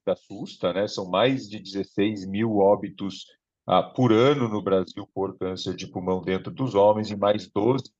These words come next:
mil, eh, eh, óbitos em mulheres por câncer de pulmão, totalizando aí, ah, uma mortalidade bastante aumentada de quase trinta mil óbitos por ano, eh, ah, ah, sobre câncer de pulmão.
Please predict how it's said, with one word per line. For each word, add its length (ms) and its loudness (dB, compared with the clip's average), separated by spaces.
mil, 120 -10
eh, 400 2
eh, 40 -6
óbitos 640 2
em 180 -6
mulheres 800 2
por 160 -10
câncer 300 -8
de 100 -16
pulmão, 380 -2
totalizando 720 -2
aí, 240 -6
ah, 220 0
uma 220 -2
mortalidade 640 2
bastante 400 -4
aumentada 400 0
de 80 -14
quase 460 0
trinta 360 -2
mil 320 -10
óbitos 520 2
por 220 -16
ano, 300 -10
eh, 400 0
ah, 340 -2
ah, 220 -6
sobre 360 -12
câncer 300 -14
de 120 -18
pulmão. 400 -12